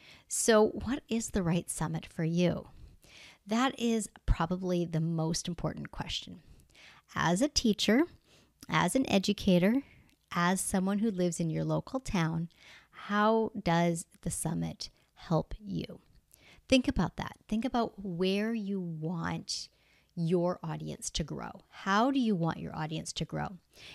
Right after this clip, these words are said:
If you are thinking that you want to stay local, then maybe you want to be involved in summits that are for your local community. Maybe there's a local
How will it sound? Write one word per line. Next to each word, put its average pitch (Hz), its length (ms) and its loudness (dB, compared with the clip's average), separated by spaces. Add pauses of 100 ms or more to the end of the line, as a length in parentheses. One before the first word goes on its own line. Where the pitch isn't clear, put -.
(120)
If 190 180 2
you 196 300 4
are 220 120 4
thinking 220 500 0
that - 140 -2
you 180 280 2
want 190 300 -2
to 170 140 -2
stay 160 600 2
local, 165 760 2 (240)
then 208 240 6
maybe 202 280 4
you 214 280 2
want 175 360 0
to 185 100 -4
be 165 280 0
involved 156 520 0
in 220 140 2
summits 160 760 0 (340)
that 156 560 2
are 156 340 0
for 165 280 0
your 165 180 0
local 156 300 -4
community. 247 720 2 (280)
Maybe 202 400 4
there's 190 280 4
a 196 100 4
local 175 500 2